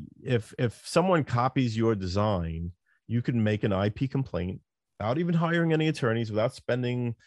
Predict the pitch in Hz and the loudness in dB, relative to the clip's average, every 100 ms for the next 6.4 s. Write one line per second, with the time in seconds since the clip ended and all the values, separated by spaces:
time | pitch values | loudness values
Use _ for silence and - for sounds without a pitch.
0 | _ _ - 92 117 110 98 110 - 110 | _ _ -8 -2 0 2 2 2 0 2
1 | 127 - 131 127 131 131 - 87 87 - | 2 4 2 4 4 2 2 0 0 -6
2 | _ _ _ - 117 120 117 113 95 101 | _ _ _ -2 0 2 2 0 0 0
3 | - 95 78 78 - _ _ _ _ _ | 0 -2 -4 -8 -16 _ _ _ _ _
4 | - 117 117 110 117 - 170 170 127 113 | 0 4 4 4 0 0 0 2 2 2
5 | 117 135 107 87 87 90 87 _ - 104 | 0 0 0 0 0 -2 -6 _ 0 2
6 | 95 87 95 92 | 2 2 2 0